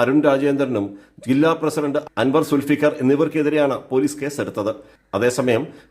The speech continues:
പ്രതികളായ കെ എസ് യു നേതാക്കളെ ഭയന്ന് പരാതി നൽകിയ ജനറൽ സെക്രട്ടറി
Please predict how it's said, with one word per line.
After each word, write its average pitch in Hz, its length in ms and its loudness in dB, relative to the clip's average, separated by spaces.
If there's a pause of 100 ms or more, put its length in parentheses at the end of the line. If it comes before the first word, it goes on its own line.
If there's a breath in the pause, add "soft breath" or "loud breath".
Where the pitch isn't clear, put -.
പ്രതികളായ 170 440 2 (140)
കെ 143 140 0
എസ് 156 120 -6
യു 170 100 -4
നേതാക്കളെ 156 420 -2 (100)
ഭയന്ന് 143 300 0 (260)
പരാതി 147 380 2
നൽകിയ 156 440 2
ജനറൽ 139 280 0
സെക്രട്ടറി 147 340 -4